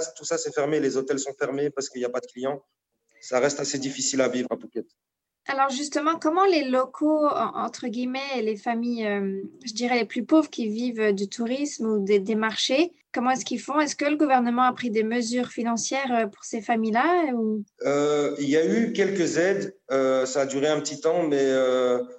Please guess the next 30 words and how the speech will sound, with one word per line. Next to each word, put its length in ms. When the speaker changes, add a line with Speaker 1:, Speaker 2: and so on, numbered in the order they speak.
Speaker 1:
la 120
solution 760
que 1080
ces 240
personnes 280
un 60
peu 160
plus 140
pauvres 280
ont 60
dû 120
choisir, 400
c'est 140
retourner 360
dans 100
leur 140
ville 180
natale, 460
re-, 160
retourner 360
chez 140
leur 160
famille 480
et 120
ont, 140
et 220
ont 260
quitté 320
Phuket, 340
malheureusement. 460